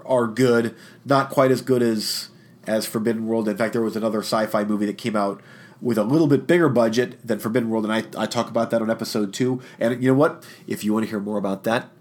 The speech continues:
listen to my second episode, because I talk about that movie, Forbidden World, and a couple other little gems. So anyway, so that's kind of catch up. There's still a bunch of movies that I've seen recently that I have not been hitting on, on my show, and, uh,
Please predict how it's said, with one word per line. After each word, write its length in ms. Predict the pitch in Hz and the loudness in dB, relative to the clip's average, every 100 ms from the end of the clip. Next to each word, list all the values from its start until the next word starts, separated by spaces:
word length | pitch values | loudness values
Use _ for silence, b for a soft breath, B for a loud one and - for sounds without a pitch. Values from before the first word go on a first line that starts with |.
| _ - | _ -4
listen 260 | 117 123 127 | -2 -2 -2
to 80 | |
my 120 | 110 107 | 0 0
second 340 | 107 101 95 | 0 -2 -4
episode, 400 | 92 87 - 80 | -4 -6 -10 -10
because 180 | 87 95 | -6 -6
I 60 | |
talk 240 | 98 110 101 | -4 -4 -4
about 180 | 95 92 | -4 0
that 200 | 117 123 | 0 0
movie, 180 | 123 | -2
Forbidden 340 | 117 101 117 110 | -2 -2 -2 -2
World, 320 | 107 107 101 B B | 0 0 -2 B B
and 100 | - | -4
a 60 | 135 | 0
couple 260 | 143 117 | 0 2
other 200 | 117 110 | 2 2
little 240 | 104 98 90 | 0 -2 -4
gems. 480 | 87 87 73 67 - | -4 -6 -8 -14 -16
So 300 | - 82 69 - - - | -14 -14 -14 -20 -20 -4
anyway, 360 | 165 175 135 95 - B B B | 0 2 2 0 -6 B B B
so 120 | 208 | 2
that's 200 | 247 262 | 4 2
kind 180 | - 196 | 2 4
of 280 | 175 135 - | 4 2 0
catch 280 | 165 151 175 | 0 2 2
up. 160 | 147 | 2
There's 220 | 196 190 | 4 4
still 320 | - 202 190 165 | 4 4 6 6
a 60 | |
bunch 240 | 135 147 143 | 4 2 2
of 60 | |
movies 220 | 139 139 | 2 4
that 120 | 123 120 | 2 2
I've 200 | 123 - | 2 2
seen 240 | 143 139 | 0 0
recently 420 | 123 131 127 135 | 2 0 0 0
that 100 | 120 | 2
I 60 | 113 | 2
have 200 | 117 117 | 0 2
not 160 | 120 117 | 0 0
been 120 | 107 | -2
hitting 280 | 120 131 135 | -4 -2 2
on, 240 | 135 139 | 2 2
on 460 | - 113 110 107 - - | 0 -2 -2 -6 -12 -6
my 200 | 104 107 | -2 -2
show, 440 | - 156 160 165 B B B - | 2 2 2 0 B B B -2
and, 320 | 117 110 110 | 0 0 2
uh, 380 | 110 107 107 | 2 4 2